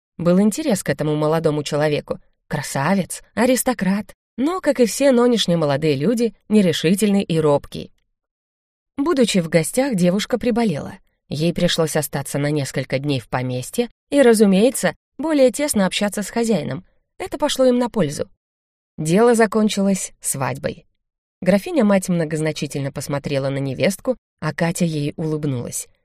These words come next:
"Чудесная идея, Елизавета Андреевна. Геля, ты можешь сделать вид, что подхватила простуду?" "Нет-нет, простуда не подходит. Тогда она не сможет целоваться с графом", возразила Анна,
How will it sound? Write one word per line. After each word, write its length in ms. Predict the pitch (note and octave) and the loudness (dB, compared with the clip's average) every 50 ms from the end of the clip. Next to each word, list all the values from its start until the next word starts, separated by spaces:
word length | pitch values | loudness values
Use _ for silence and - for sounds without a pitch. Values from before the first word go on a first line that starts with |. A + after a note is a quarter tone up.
| _ _ _ _ _ _ _ _ | _ _ _ _ _ _ _ _
"Чудесная 540 | - F#4 D4+ B3+ B3 A#3 - C4+ C#4 D4 D4+ | -2 2 4 6 4 4 4 2 2 2 2
идея, 320 | A#3 G#3+ G3+ F3+ E3+ E3+ | 4 4 4 4 2 2
Елизавета 640 | F3 F3 G3 G3 F#3 F#3+ F#3+ F#3 F3 F3 E3 - F3 | 0 0 2 2 2 4 4 4 4 4 2 0 0
Андреевна. 500 | E3+ E3+ F3+ E3+ E3 E3 E3 D#3+ D#3 - _ _ _ _ _ _ _ _ _ - | 0 0 0 0 0 0 0 -2 -4 -6 _ _ _ _ _ _ _ _ _ -2
Геля, 360 | F#3+ F#3+ A#3+ A#3+ A3 F3+ E3 | 4 6 6 8 8 6 4
ты 140 | D#3 - F#3 | 4 4 4
можешь 340 | F#3 F3+ G#3+ C#4 - F#4+ D4+ | 6 6 4 2 -2 -2 -2
сделать 460 | G3+ F3 D3+ F#3 F#3+ E3+ D#3+ D3 - | -2 0 2 2 4 4 2 0 0
вид, 160 | E3 D#3 D3+ | -4 -6 -6
что 180 | - - - F3 | -4 -4 -4 -2
подхватила 560 | - F#3 - - - G3+ G3 - G3 E3 D#3+ | -2 -4 -4 0 0 0 0 0 0 -2 -2
простуду?" 560 | - G#3 A3+ G#3+ - - F3+ C#3+ - C#3+ - - _ _ _ _ _ _ _ _ _ _ _ | -2 -4 -6 -6 -6 -6 -6 -6 -6 -8 -10 -12 _ _ _ _ _ _ _ _ _ _ _
"Нет-нет, 680 | - G3 G3 G3 A3+ - E4+ F4+ D4 B3 A#3 A#3 - - | 2 4 4 4 2 0 0 0 2 2 2 0 -2 -2
простуда 460 | B3 A3+ G#3+ - - G3 G3 F#3 G#3 | -2 -2 0 -2 -2 0 2 2 2
не 100 | A3 A3 | 2 2
подходит. 600 | - C4 - - - B3+ G3+ F3+ F#3 F3+ - _ _ _ _ _ - | 0 -4 -6 0 2 2 2 2 2 -2 -4 _ _ _ _ _ 0
Тогда 280 | G3+ F#3+ F#3+ G3+ G3 | 2 4 6 6 6
она 140 | F#3+ F#3+ G3+ | 6 4 2
не 100 | G3+ G3+ | 2 0
сможет 400 | F#3+ - A3 G#3+ G#3 G3+ A#3 - | 0 0 0 0 0 -2 -4 -4
целоваться 540 | - B3 A#3 A3+ G#3+ G#3 A#3+ C#4 - - F4+ | -2 0 0 2 2 0 0 -2 -4 -6 -6
с 60 | C#4 | -4
графом", 440 | F#3 F3+ E3 D3 - - C#3+ D3 - _ _ _ | -2 -2 -2 -2 -4 -8 -10 -12 -12 _ _ _
возразила 580 | - E3+ F3 D#3 E3 D#3+ D#3 E3 D#3 D3+ D3 - | -2 -2 0 0 0 -2 -2 -2 -2 -2 -2 -2
Анна, 340 | - F3+ A3 B3 B3+ A#3+ G3 | -2 -2 -2 -2 -2 -4 -6